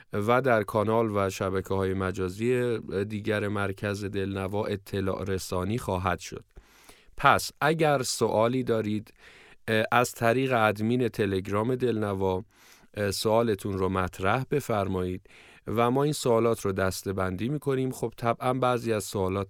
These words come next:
تکراری می‌شه. این سوالها رو هر هفته در رادیو دلنوا به صورت فایل‌های صوتی در یک تایم کوتاهی پنج الی ده دقیقه که زیاد هم،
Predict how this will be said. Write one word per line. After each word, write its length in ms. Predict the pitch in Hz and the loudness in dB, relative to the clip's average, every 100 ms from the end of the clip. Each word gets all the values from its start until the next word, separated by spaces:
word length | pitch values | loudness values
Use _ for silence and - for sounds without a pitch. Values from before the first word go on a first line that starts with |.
| - | -6
تکراری 500 | 98 - 92 92 110 | -6 -4 -4 -2 -2
می‌شه. 380 | 135 - 117 113 _ _ _ _ _ _ _ _ - - - - - | -4 -2 -2 -4 _ _ _ _ _ _ _ _ -20 -20 -20 -20 -10
این 120 | - 160 | -2 0
سوالها 460 | - 139 120 123 | 4 4 4 4
رو 120 | 123 | 4
هر 220 | 107 113 113 | 6 4 4
هفته 680 | 107 110 - 131 127 135 143 | 4 2 0 -2 0 0 0
در 200 | 131 117 | 2 4
رادیو 440 | 107 107 101 104 98 | 4 2 0 0 0
دلنوا 760 | 104 98 98 95 101 107 117 | 0 0 0 0 0 2 2
به 100 | 123 | 0
صورت 400 | 110 104 101 98 | -2 -2 -2 -2
فایل‌های 460 | 98 95 95 95 95 | -4 -2 0 0 -2
صوتی 580 | - 98 92 113 135 156 - - - - 131 | -2 -4 -4 -2 -2 -4 -14 -20 -20 -12 0
در 220 | 143 156 | 4 4
یک 160 | 180 - | 2 -2
تایم 320 | 139 135 123 | 2 2 2
کوتاهی 580 | 113 - 104 120 113 110 | -2 -4 -2 0 0 -2
پنج 360 | - 127 233 - | 0 0 0 0
الی 260 | 104 95 | 0 0
ده 300 | 104 120 135 | 0 2 0
دقیقه 560 | 120 123 117 117 110 110 | 0 -2 -2 -2 -2 -2
که 180 | - 110 | -2 -6
زیاد 380 | 101 101 110 | -2 0 0
هم، 240 | 117 107 | 0 -2